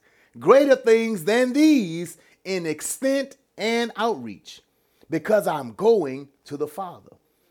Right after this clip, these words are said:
Verse thirteen says, "And I will do whatever you ask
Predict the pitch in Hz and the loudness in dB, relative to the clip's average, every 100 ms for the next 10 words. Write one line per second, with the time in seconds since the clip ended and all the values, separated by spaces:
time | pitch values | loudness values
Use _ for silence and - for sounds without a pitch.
0 | - 185 - 202 196 220 208 - 175 170 | 0 0 4 4 4 0 -2 -2 -2 -4
1 | 170 175 202 277 277 233 156 196 180 175 | -4 -8 -2 2 2 0 0 -4 0 4
2 | 190 - - 220 269 269 269 262 254 269 | 4 2 -4 0 4 2 2 -4 -2 -2
3 | - 226 240 165 170 180 - - | -2 -2 0 -2 -6 -12 -18 -20